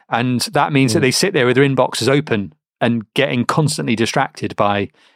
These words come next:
Speaker 1: new emails
Speaker 2: Yeah.
Speaker 1: pinging in, all that sort of
Speaker 2: Mm.
Speaker 1: stuff. And
Speaker 2: Well, I think a really good hack is to, and I've got, 'cause I'm, uh,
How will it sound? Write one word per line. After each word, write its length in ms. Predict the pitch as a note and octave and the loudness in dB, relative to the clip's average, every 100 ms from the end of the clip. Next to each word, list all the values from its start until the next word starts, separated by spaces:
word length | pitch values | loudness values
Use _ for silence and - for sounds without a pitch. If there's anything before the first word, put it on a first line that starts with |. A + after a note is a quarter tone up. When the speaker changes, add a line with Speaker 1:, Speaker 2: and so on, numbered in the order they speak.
| _ | _
Speaker 1:
new 180 | A#2+ A#2 | 0 4
emails 320 | A#2 A#2 A2 | 4 4 2
Speaker 2:
Yeah. 120 | G#2 | 0
Speaker 1:
pinging 260 | B2 A2 G#2+ | 0 0 2
in, 480 | A2 A2 G#2+ G#2+ - _ _ _ _ _ | 2 2 2 0 -6 _ _ _ _ _
all 140 | - A2+ | 0 2
that 160 | A2+ - | 2 0
sort 120 | C3 | -2
of 40 | |
Speaker 2:
Mm. 20 | G2+ | -2
Speaker 1:
stuff. 240 | G2+ - | -6 -6
And 200 | C3+ G#2 _ _ _ _ _ - - - | -8 -8 _ _ _ _ _ -20 -18 -2
Speaker 2:
Well, 220 | F#3 - - | -2 -2 -4
I 80 | C#3+ | 0
think 180 | F#3 E3 | 2 4
a 60 | C3+ | 6
really 400 | D3+ D#3+ D3+ D3 | 6 6 6 4
good 200 | D3+ A#2 | 2 2
hack 440 | C3+ A2+ - - | -2 -2 -6 -8
is 360 | D#3+ B2 G#2+ - | -2 0 0 0
to, 180 | - A#2+ | 2 2
and 160 | C3 C#3 | 4 0
I've 120 | G2+ | 0
got, 260 | C#3+ B2+ C#3 | -2 0 0
'cause 160 | C#3 | 2
I'm, 140 | C3+ | 2
uh, 80 | C3 | 0